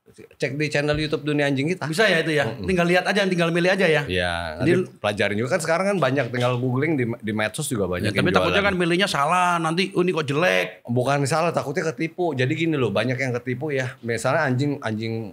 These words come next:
Speaker 1: uh, pom itu harga lima jutaan, ini jual cuma sembilan ratus ribu.
Speaker 2: Hmm.
Speaker 1: Ya,
Speaker 2: Ya, kalau
Speaker 1: begitu
Speaker 2: gue
Speaker 1: udah
Speaker 2: sih
Speaker 1: transfer hilang.
Speaker 2: Nah, gue yang satu lagi sempat ketipu juga, bukan ketipu sih. Jadi dia ngomong, "Chihuahua," kalau lu kan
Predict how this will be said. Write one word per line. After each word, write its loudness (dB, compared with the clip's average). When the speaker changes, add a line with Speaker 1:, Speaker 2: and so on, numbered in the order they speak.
Speaker 1:
uh, -2
pom 0
itu -2
harga 0
lima 0
jutaan, -2
ini -2
jual -2
cuma -6
sembilan -4
ratus -2
ribu. 0
Speaker 2:
Hmm. -16
Speaker 1:
Ya, -4
Speaker 2:
Ya, 2
kalau 2
Speaker 1:
begitu 0
Speaker 2:
gue 2
Speaker 1:
udah 4
Speaker 2:
sih 0
Speaker 1:
transfer 0
hilang. 2
Speaker 2:
Nah, -4
gue 0
yang 2
satu 0
lagi 0
sempat -2
ketipu -4
juga, 0
bukan 2
ketipu -2
sih. 0
Jadi 0
dia 2
ngomong, 0
"Chihuahua," 0
kalau 0
lu -4
kan 0